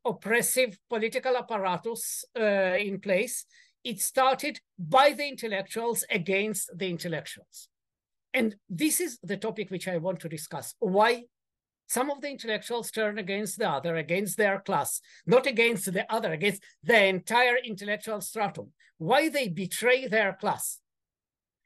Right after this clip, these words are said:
What is the logic? What is the rationale? And what is the price they had to pay for this class betrayal? Now, I, I don't know who are in the audience, but I am,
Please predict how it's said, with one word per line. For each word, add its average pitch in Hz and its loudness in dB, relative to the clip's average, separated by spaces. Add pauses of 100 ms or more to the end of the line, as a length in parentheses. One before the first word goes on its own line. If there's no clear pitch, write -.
(140)
What 294 2
is 294 -2
the 254 6
logic? 214 -2 (320)
What 247 0
is 220 -4
the 226 2
rationale? 160 -6 (480)
And 214 0
what 220 0
is 208 -4
the 165 -4
price 156 -4 (340)
they 190 2
had - -4
to 175 -6
pay 131 -4 (320)
for 196 0
this 185 -2
class 185 0
betrayal? 143 -10 (1900)
Now, 269 8
I, 226 4
I 196 4
don't 214 -2
know 208 0
who 226 0
are 190 2
in 185 -4
the 190 -6
audience, 226 0
but 170 -6
I 175 2
am, 165 0